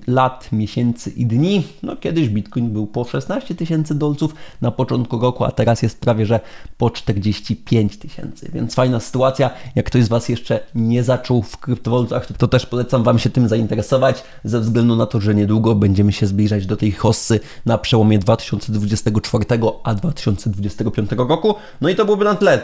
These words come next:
czyli takie małe podsumowanie. Chciałem tutaj się głównie skupić na tym, że właśnie na tej promocji związanej z kartą Bybit lepiej jest, jeżeli chcecie sobie w niej uczestniczyć, właśnie zrobić normalny zakup, nie róbcie tego samego co ja,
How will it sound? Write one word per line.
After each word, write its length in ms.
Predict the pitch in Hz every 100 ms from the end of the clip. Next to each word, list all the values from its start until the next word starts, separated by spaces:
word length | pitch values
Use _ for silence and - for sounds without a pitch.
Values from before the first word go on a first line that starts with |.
| -
czyli 160 | 175
takie 260 | 180 175 190
małe 200 | 180 185
podsumowanie. 600 | 185 - 185 180 180 180 - -
Chciałem 260 | - 160
tutaj 200 | 160 165
się 120 | 156 147
głównie 280 | 151 160
skupić 420 | 156 - 160 143 151
na 160 | 151
tym, 280 | 151 160 156 -
że 420 | 113 95 147 113 78
właśnie 460 | 104 107 123 - 123
na 160 | 120
tej 200 | 123 131 123
promocji 380 | 131 147 156 143
związanej 420 | 120 127 123 135
z 80 | 131
kartą 360 | - 135 139 120
Bybit 440 | 127 139 202 202 - - -
lepiej 500 | 117 151 175 202 180
jest, 280 | 170 175 175
jeżeli 240 | 156 151
chcecie 280 | 156 165 165
sobie 220 | 147 147 147
w 40 |
niej 120 | 151
uczestniczyć, 680 | - 143 151 160 156 185 180 - - -
właśnie 420 | 104 135 151 -
zrobić 340 | 139 143 139 -
normalny 400 | 139 143 147 143
zakup, 400 | 127 139 151 -
nie 100 | 135
róbcie 300 | 139 - 143
tego 160 | 127
samego 360 | 135 139 139 127
co 160 | 123 135
ja, 360 | 131 170 -